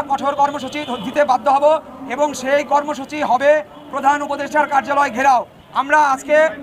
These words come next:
বাংলাদেশ যুব অধিকার পরিষদের পক্ষ থেকে মার্চ টু দুদক কর্মসূচির মধ্য দিয়ে আমরা দুদকের এই অফিসে এসেছিলাম। আমরা চেয়ারম্যান সাহেবের সঙ্গে দেখা করেছি।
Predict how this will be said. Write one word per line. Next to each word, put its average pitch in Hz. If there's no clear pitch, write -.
বাংলাদেশ 294
যুব 277
অধিকার 294
পরিষদের 294
পক্ষ 285
থেকে 294
মার্চ 277
টু 302
দুদক 294
কর্মসূচির 285
মধ্য 277
দিয়ে 294
আমরা 285
দুদকের 285
এই 277
অফিসে 277
এসেছিলাম। 294
আমরা 262
চেয়ারম্যান 285
সাহেবের 277
সঙ্গে 269
দেখা 254
করেছি। 240